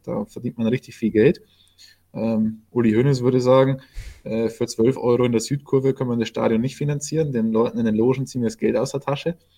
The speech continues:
Das macht halt die Formel eins jetzt auch. Ich meine, die Tickets da sind unendlich teuer in Amerika, also wirklich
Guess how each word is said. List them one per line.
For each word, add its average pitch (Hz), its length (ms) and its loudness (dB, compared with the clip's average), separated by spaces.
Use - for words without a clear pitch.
Das - 120 -14
macht 110 200 -2
halt 113 140 -2
die 110 40 0
Formel 104 220 -2
eins 104 160 -2
jetzt 101 160 -4
auch. 127 220 2
Ich 113 40 -6
meine, 107 160 0
die 104 100 -8
Tickets - 380 -8
da 117 120 0
sind 127 320 -6
unendlich 135 500 -2
teuer 113 240 2
in 120 60 0
Amerika, 123 400 -2
also 135 100 -6
wirklich 143 240 -8